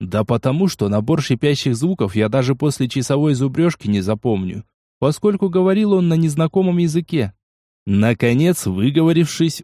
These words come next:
он торжественно оглядел зал. Взмах ритуального ножа, и один из хоп-гоблинов прощается с жизнью. Но последний представитель племени хоп-гоблинов смог удивить. Дёрнувшись, он выкрикнул гортанную фразу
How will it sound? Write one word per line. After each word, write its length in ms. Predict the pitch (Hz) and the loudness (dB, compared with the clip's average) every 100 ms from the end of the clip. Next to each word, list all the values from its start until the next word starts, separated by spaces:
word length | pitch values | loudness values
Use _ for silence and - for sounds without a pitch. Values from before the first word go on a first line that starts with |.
| _ | _
он 240 | 120 139 | 0 0
торжественно 720 | - 117 113 160 - 113 101 | 0 -2 0 -2 0 0 2
оглядел 520 | 95 90 104 107 135 120 | 0 -2 -4 0 0 0
зал. 440 | 110 110 82 98 _ _ - | 0 0 0 -6 _ _ -8
Взмах 380 | 101 135 196 190 | -4 0 0 0
ритуального 640 | 175 175 170 170 160 151 | -2 0 0 2 2 2
ножа, 360 | 151 151 180 | 0 0 -2
и 180 | 170 117 | 0 0
один 320 | 110 117 143 127 | 2 2 0 -2
из 80 | |
хоп-гоблинов 720 | - 127 123 160 143 110 98 - | 0 -2 0 0 2 0 0 -2
прощается 640 | 107 110 131 123 107 113 | -4 -2 0 0 0 -2
с 40 | 104 | -2
жизнью. 580 | 110 131 95 90 98 - _ _ _ _ | 0 -2 -2 -8 -8 -14 _ _ _ _
Но 180 | 117 147 | -2 0
последний 440 | 185 180 226 226 | 0 0 2 2
представитель 640 | 214 190 - 185 190 170 156 | 2 0 0 0 2 0 0
племени 440 | 165 160 151 143 | 0 2 2 2
хоп-гоблинов 720 | 127 147 139 185 180 180 175 | 2 0 2 0 2 0 0
смог 300 | - 127 156 | -2 -2 0
удивить. 520 | 185 165 175 147 143 - _ _ _ | 0 0 0 0 -4 -12 _ _ _
Дёрнувшись, 720 | 98 139 196 190 110 - 101 | 0 2 4 2 0 -2 -2
он 120 | 117 135 | 0 2
выкрикнул 480 | 190 - 180 180 156 | 0 0 -2 0 2
гортанную 600 | 143 135 156 151 139 135 | 0 2 0 2 2 0
фразу 500 | - 170 180 151 | 0 0 0 -2